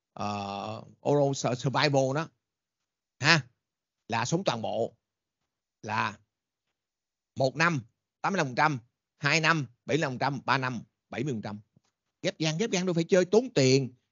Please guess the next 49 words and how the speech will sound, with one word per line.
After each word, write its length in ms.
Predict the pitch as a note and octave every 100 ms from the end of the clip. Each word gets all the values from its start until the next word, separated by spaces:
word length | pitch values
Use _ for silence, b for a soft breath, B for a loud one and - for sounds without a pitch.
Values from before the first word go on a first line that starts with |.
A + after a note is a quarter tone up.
| _
tốn 180 | - G#3+
sức, 260 | A#3+ C#4+ - _ _ _ _ _
đúng 100 | G3+
không? 260 | G3 F3+ D#3+ _ _ _ _ -
Đâu 100 | D3
phải 160 | D3 C#3 E3+ A#2+ B2+ B2
ghép 180 | F#3
gan 180 | D3 C#3+
vậy, 140 | B2 B2+
ghép 180 | F#3+ -
gan 320 | C#3 C#3 B2+
mười 140 | C#3
xăng 140 | B2+ D3
ti 20 |
mét 120 | G3 _ _ _ _ _ _ -
mà 160 | A2+ A#2
mới 200 | F#3+ A3+
con 140 | D#3+
năm 140 | C#3
sau 160 | C3+ C3
tái 160 | D#3 F#3
phát 200 | F3+ G#3+
thì 80 | A2
ghép 140 | F#3+
làm 60 | C3+
chi, 280 | D3+ E3+ - _ _ _ _ _ _
đúng 120 | C#3 G#3
không? 240 | G3+ G3 - _ _ _
Đâu 120 | -
phải 240 | B2 G#2 F#3
là 140 | B2
mình, 320 | A2 A2 G#2+
mình 240 | A2 G#2+ G2+
là 120 | G2+
làm 260 | G#2+ G#2
sai 240 | G2+ C3 B2+
tiêu 100 | C3+
chuẩn 180 | D3 F3
được, 160 | F#2
đâu 100 | C3+
có, 240 | C3+ E3+ G3+
tiêu 80 | -
chuẩn 140 | F2+
người 60 | E3+
ta 100 | A2+
đã 100 | A2
thống 220 | F3+ G#3
kê 200 | C#3+ C3+
rồi, 400 | A2+ G2 A2+ G2